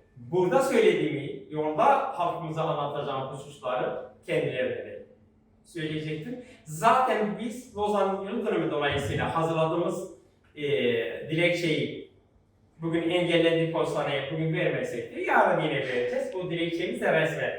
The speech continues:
e, ulaşacaktır. İdari ve hukuki olarak Kürtçenin dil hakları taleplerimizi devam ettireceğiz.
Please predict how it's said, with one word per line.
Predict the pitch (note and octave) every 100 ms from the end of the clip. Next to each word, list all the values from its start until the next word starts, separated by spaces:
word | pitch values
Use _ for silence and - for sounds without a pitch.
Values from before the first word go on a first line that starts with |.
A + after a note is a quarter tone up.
| - - _ _ C#3
e, | C#3 E3+ -
ulaşacaktır. | A#3 A#3+ A3+ G#3+ G#3+ G#3 A#3+ B3+ - - _ _ _ -
İdari | F#3+ - D#3 D#3+ - - -
ve | D3 -
hukuki | - - - D4+ D#4
olarak | - D#3+ - C3 - - - - _ _
Kürtçenin | A#3+ A#3+ G#3 - C#3 C3+ C#3 - -
dil | B3 B3+ -
hakları | - - - _ - - - -
taleplerimizi | - F3+ - - - - - - - - _ _ A#2+
devam | C#3+ C#3 C4+
ettireceğiz. | B3+ A#3+ A#3+ B3 B3+